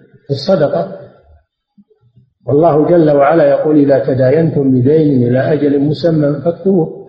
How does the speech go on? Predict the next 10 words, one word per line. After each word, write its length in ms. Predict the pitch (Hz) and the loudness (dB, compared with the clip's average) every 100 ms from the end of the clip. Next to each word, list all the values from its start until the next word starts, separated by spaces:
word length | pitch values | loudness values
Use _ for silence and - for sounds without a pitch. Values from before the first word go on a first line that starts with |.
| - 165 | -10 -4
أجل 340 | 170 165 180 | 0 2 2
مسمى، 720 | 175 170 202 165 147 - - - - - - _ _ _ 415 403 - _ _ _ - _ _ - | 2 2 2 2 0 -4 -12 -16 -20 -20 -20 _ _ _ _ -20 -20 _ _ _ -20 _ _ -10
وقالوا 480 | 127 165 175 175 175 | -4 2 2 4 2
هذا 180 | 175 170 | 2 0
في 120 | 175 | 2
دين 240 | 196 180 | 2 2
السلم، 480 | - - 208 143 - - - - - - - _ 392 _ _ _ _ _ _ _ _ 127 _ 135 _ _ _ _ _ _ - | 0 0 0 0 -2 -8 -18 -20 -20 -20 -20 _ -20 _ _ _ _ _ _ _ _ _ _ _ _ _ _ _ _ _ -6
وفيه 320 | 156 254 180 | 2 4 4
البيع 300 | 165 160 139 | 4 2 2
بالتأجيل. 720 | 123 127 139 135 135 135 - | 0 -2 -4 -2 -2 -2 -4